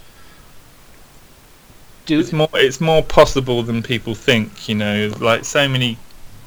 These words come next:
Speaker 2: great, talented young illustrators are really scared of going into illustration because people tell them, "Oh, it's, you know, it's, that's a dream, that's a pipe dream, you know, it's, that's, it's all too competitive." But it's so doable. I mean, if your work,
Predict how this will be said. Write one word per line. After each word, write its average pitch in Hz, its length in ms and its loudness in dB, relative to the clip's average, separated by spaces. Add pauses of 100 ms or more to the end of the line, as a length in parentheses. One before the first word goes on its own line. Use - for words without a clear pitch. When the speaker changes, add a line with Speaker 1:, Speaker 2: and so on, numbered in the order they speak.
Speaker 2:
great, 127 340 2
talented 117 500 -4
young 113 220 2
illustrators 110 760 -4
are 107 60 -6
really 110 420 -4 (600)
scared 123 560 6
of 113 200 -4
going 120 260 6
into 117 240 0
illustration 113 520 2
because 117 380 -2
people 123 260 -6
tell 120 240 4
them, 120 100 -2
"Oh, 123 240 4
it's, - 420 -2
you 131 100 0
know, 120 240 4
it's, 123 140 -2
that's 135 260 2
a 120 60 -4
dream, 123 520 0
that's 117 180 -4
a 113 40 -14
pipe 113 280 2
dream, 110 280 0
you 110 60 0
know, 107 220 0
it's, 113 200 -4
that's, 120 280 -2
it's 123 280 -6
all 120 120 -6
too 110 200 -4
competitive." 110 640 -8
But 120 200 2 (360)
it's - 140 -6
so 185 220 6
doable. 110 580 2 (200)
I 127 80 0
mean, 117 380 0
if 135 200 -6
your 143 180 4
work, 127 360 4